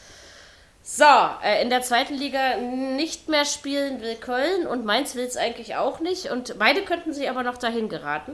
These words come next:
Also es ist zumindest rein rechnerisch de-, durchaus noch möglich. Ich habe auf einen lockeren drei zu null Sieg für die Kölner getippt.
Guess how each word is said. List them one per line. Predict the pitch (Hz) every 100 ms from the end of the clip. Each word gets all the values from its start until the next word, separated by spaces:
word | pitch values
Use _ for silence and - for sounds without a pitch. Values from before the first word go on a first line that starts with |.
| -
Also | 175 185
es | 185
ist | 190 -
zumindest | 208 277 349 277 226
rein | 208 202
rechnerisch | 214 - 208 233 - -
de-, | 254
durchaus | 247 254 196 220
noch | 202
möglich. | 214 262 349 - - - -
Ich | - 320
habe | 359 359 220
auf | 285 -
einen | 254 247
lockeren | 254 359 339 294
drei | 233 247
zu | 277 262
null | 247 269
Sieg | 277 269
für | 254
die | 233
Kölner | 233 220 294
getippt. | 320 302 359 370